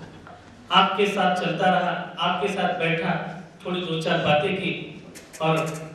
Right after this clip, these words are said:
चाहूँगा कि आप सबके साथ अभी रजामंदी लेकर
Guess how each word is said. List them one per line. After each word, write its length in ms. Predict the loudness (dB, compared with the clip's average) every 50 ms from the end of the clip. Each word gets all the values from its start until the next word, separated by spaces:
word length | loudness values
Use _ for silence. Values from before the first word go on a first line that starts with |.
| -16 -10 -4
चाहूँगा 440 | 0 2 2 2 2 2 2 0 0 0 0 -4 -8 -10 -14 -14 -8 -4
कि 60 | 0
आप 220 | 2 2 2 2
सबके 320 | 2 0 -2 -2 -2 -2 -2
साथ 340 | -2 0 0 0 0 0 -2
अभी 200 | -2 -2 -2 -2
रजामंदी 500 | -2 0 0 0 -2 -2 -2 -4 -4 -2
लेकर 580 | -2 -2 -2 0 -2 -2 -2 -4 -6 -10 -12